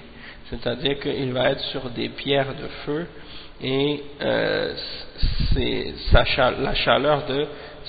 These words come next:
ces pierres vont faire br-, euh, bouillir son, son cerveau, yani à, à, à,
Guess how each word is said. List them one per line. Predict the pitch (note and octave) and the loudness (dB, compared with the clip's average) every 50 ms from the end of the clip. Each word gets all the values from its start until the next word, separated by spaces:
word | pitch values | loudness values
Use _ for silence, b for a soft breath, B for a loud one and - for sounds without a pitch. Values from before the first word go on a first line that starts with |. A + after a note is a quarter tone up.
| - - - | -10 -8 -4
ces | C#3 C3+ C3+ C3+ C3+ C3+ C3 - - - - - | -2 0 0 2 0 0 -2 -6 -12 -16 -16 -14
pierres | - - C3+ C3+ C3 C3 C3+ C3+ C#3 C3+ - - - - B B B B B B B B - | -10 -4 -2 0 2 2 4 2 2 0 -2 -8 -12 -14 B B B B B B B B -14
vont | - A#2 B2+ A#2+ B2 C3 B2+ B2+ - - - - - | -12 -8 -4 -4 -2 -2 -2 -4 -8 -10 -14 -6 -2
faire | - C3+ C3+ C3+ B2+ | 0 2 2 2 0
br-, | B2 A#2 A2+ - - - B2+ G2+ B2 | -4 -8 -10 -12 -12 -14 -12 -8 -6
euh, | B2 A#2+ A#2 A#2 A2+ A2+ A#2 B2 C3 | -6 -4 -4 -4 -6 -8 -8 -10 -8
bouillir | C3+ C3 B2 B2+ C3+ C#3+ C3+ - | -6 -4 -4 -2 -2 -4 -4 -6
son, | - - B2 A#2+ B2 B2+ C3 - - - - - - - - - - - - - - - - - - | -8 -6 -6 -4 -4 -6 -8 -12 -14 -16 -16 -16 -16 -16 -16 -16 -16 -16 -16 -16 -16 -14 -14 -12 -8
son | - B2 A#2 A#2 | -6 -6 -6 -6
cerveau, | - - - C3 C3+ C3 B2 B2+ C#3+ D3+ - - - - - - | -6 -4 -4 -4 -4 -4 -8 -10 -10 -10 -10 -10 -12 -12 -10 -10
yani | G#2 G#2+ A#2 A2+ | -8 -8 -6 -4
à, | A2+ A2+ | -2 -2
à, | A#2 | -2
à, | A2+ - - A2+ - - - - - - A#2+ A#2+ | -4 -4 -6 -6 -6 -6 -8 -10 -12 -10 -8 -8